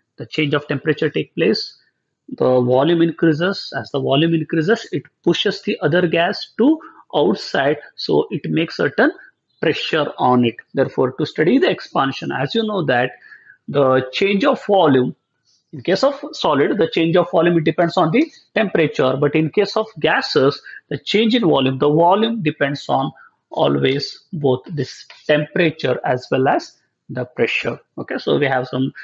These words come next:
real gas equation like this, which gives the relation like this. Therefore, the, always the relation is the between volume, temperature and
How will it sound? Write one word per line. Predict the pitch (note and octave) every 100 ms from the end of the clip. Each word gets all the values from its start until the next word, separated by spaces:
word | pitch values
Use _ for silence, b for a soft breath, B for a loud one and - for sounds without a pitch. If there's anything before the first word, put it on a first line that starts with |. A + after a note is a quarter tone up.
| B -
real | D3+ C#3+
gas | C#3 C3+ -
equation | - C#3 B2+ C#3+
like | C3 C3+
this, | C#3 -
which | C3+ -
gives | D#3+ D3
the | G#3+ D4+ B B
relation | G#3 G#3+ A3 A3 G3
like | F3 C#3+ C#3+
this. | D3
Therefore, | F3+ D#3+ D#3+ D#3+
the, | D3+ D3 D3 B B
always | F3 F3 G3 F#3
the | E3
relation | E3 G3+ - F3+
is | C#3+ C#3+ -
the | F3+
between | D3 D3+ G3 C4 C4+ _
volume, | D#3 C#3 D3+ D#3
temperature | D#3 C#3 - C3+ - E3
and | C4